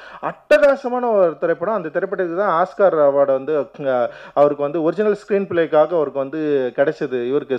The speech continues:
ஸ்பைக் லீக்காக. So, அ, அவர் என்ன பண்ணாருன்னா, ஏற்கனவே இருந்த ஹாலிவுட் கதைத்தலங்கள்ல, ஹாலிவுட் மரபு சார்ந்த கதையாடல்களை உடைச்சு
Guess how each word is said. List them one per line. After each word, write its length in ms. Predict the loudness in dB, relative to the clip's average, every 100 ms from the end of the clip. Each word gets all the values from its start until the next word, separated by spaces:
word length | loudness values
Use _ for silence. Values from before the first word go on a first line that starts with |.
| 0
ஸ்பைக் 260 | -2 0
லீக்காக. 460 | -4 0 0 0 -4 -6 -20 -4
So, 340 | 2 4 2 -6 -8
அ, 160 | -6 -6 -2
அவர் 180 | 2 2
என்ன 240 | 2 -2 0
பண்ணாருன்னா, 680 | -2 0 2 2 0 -10 -12 _ _ _ _ _ _ _ _
ஏற்கனவே 640 | -2 0 0 -2 0 0 0
இருந்த 600 | 0 0 2 2 -2 _
ஹாலிவுட் 840 | 2 4 4 0 -6 0 -2 -2 _ _ -2
கதைத்தலங்கள்ல, 1000 | 0 -2 0 -2 -2 -4 -4 -4 -6 -6
ஹாலிவுட் 520 | -2 0 0 -2 0 0
மரபு 460 | 2 0 0 0 -4
சார்ந்த 600 | 0 -2 -2 -2 -2 -2 -6 _
கதையாடல்களை 760 | 0 2 4 2 0 -6 -6 -4 -2
உடைச்சு 480 | 0 -2 -4 -12 -12